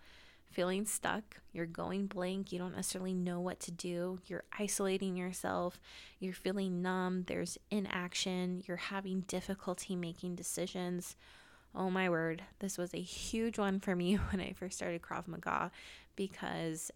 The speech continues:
every time that I thought about going to class, I would have a hard time making a decision to actually go. And there were a few times where I would be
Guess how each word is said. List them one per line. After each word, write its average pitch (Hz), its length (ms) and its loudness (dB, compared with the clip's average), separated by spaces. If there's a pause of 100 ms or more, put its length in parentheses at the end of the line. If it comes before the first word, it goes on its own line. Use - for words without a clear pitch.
every 196 340 0
time 180 280 -2
that 175 120 -4
I 175 100 -4
thought 170 240 -2
about - 260 -2
going 175 220 -4
to 160 60 -6
class, 185 500 -6
I 165 60 -2
would 165 100 -4
have 180 200 -4
a 175 40 -6
hard 170 320 -4
time 175 320 -4
making 175 320 -4
a 170 40 -6
decision 180 500 -6
to - 120 -2
actually - 440 -6
go. - 160 -4 (720)
And 175 400 -2
there 165 160 -2
were 175 120 0
a 214 60 0
few 208 180 -2
times 202 400 -2
where 175 140 0
I 170 100 2
would 175 180 0
be - 160 -6